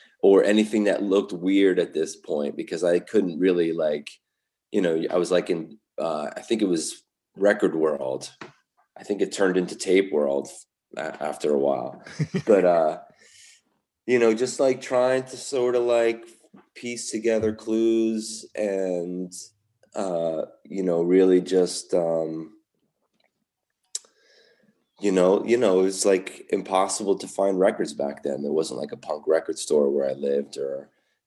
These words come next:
Speaker 1: um, you know, it was just, you know, f-, finding stuff on S S T basically in the beginning. <laughs>
Speaker 2: Yeah, it's amazing how, you know,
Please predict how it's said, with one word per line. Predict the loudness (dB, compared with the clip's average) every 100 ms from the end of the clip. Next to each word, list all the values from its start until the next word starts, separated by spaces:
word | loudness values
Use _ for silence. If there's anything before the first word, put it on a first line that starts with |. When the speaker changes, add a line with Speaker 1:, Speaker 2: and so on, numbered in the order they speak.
| -16
Speaker 1:
um, | -10 -6 -4 -6 -10 -14 -20 -20 _ -8
you | -2
know, | 0 0
it |
was | 0 0
just, | -2 -4 -12 _ _ _ _ _ _ _ _ _ _ _ _ _ -10
you | -6
know, | -4 -6 -10 -18 _ _ _ _ _ _ _ _ _ _ _ -20
f-, | -20 _
finding | 0 4 6 4
stuff | 4 2 4
on | 4 4
S | 2 0
S | -2
T | 0 0
basically | 2 2 0 -2 -4 -4
in | -4
the |
beginning. | -8 -6 -4 -4 -8 -12 -20 -14 -10
<laughs> | -8 -8 -8 _ _ _
Speaker 2:
Yeah, | -2 0
it's | 0
amazing | -2 0 0 0
how, | 0 2 0 -4 -6
you | -2
know, | 0 0 -2